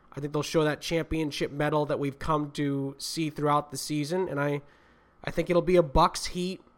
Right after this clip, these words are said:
Eastern Conference Finals. That's kinda what I'm expecting. Now, in the West,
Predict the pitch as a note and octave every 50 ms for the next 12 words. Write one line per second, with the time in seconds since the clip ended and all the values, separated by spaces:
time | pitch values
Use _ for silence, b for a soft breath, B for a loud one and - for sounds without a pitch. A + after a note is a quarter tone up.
0 | _ _ _ _ _ _ _ _ _ - F3 E3+ - - G3 F3 D#3 - F#3 F3+
1 | F3 F3+ - G3 F3+ F3 - - - E3 E3+ G#3 G3+ D3 - - - - - -
2 | C#3 C#3 - - - F3+ E3 E3+ D#3 C#3+ D#3 D#3+ D#3 D#3 D3+ D3+ D3 D3 b b
3 | b b b b b b b b b b _ - D#3 - - - - G3 F#3+ -
4 | - - C#3 B2 C3 C#3 - - - E3+ F3+ F3+ F#3 F#3 F3 D#3 C#3+ D3 G#3 C4
5 | C#4+ A#3 E3+ D3 C#3 - - - - - - -